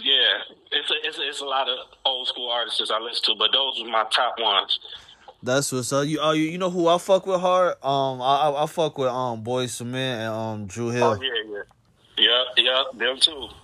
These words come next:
Speaker 2: Damn, hey, D-, Detroit, whoo, y'all had so many in that area in general. Like, y'all had so many fucking R and B groups, G. Yeah, I, I think when it comes down to R and B groups, I think y-, y-, y'all the king, G,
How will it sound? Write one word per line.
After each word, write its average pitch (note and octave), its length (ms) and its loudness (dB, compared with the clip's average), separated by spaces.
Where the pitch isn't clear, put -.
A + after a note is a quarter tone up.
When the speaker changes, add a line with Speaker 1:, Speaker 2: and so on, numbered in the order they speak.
Speaker 2:
Damn, A2+ 360 0
hey, D3 120 6
D-, D3 160 0
Detroit, D#3+ 680 0
whoo, G#4 460 10
y'all D#3 320 8
had D3 340 6
so C#3 160 0
many C3 360 -2
in C3 240 -4
that C#3+ 180 4
area C#3+ 500 6
in B2 140 -2
general. C3+ 420 0
Like, A#2+ 220 4
y'all C#3+ 240 6
had C3+ 240 4
so B2+ 160 -2
many B2 320 -4
fucking A2+ 420 2
R A#2 240 0
and A2+ 100 -2
B A2+ 160 0
groups, G#2+ 380 -4
G. G#2 380 -2
Yeah, A2 260 -4
I, C3 260 8
I D3+ 40 2
think D#3+ 240 2
when C#3+ 140 6
it D#3+ 100 4
comes E3+ 300 6
down E3+ 240 8
to F#3 140 6
R E3 200 6
and F3+ 100 0
B F3 160 4
groups, F#3 320 2
I D3+ 120 6
think D3 280 2
y-, B2+ 140 0
y-, B2 60 4
y'all C3 280 8
the D3 120 4
king, B2 560 -2
G, G#2+ 340 -2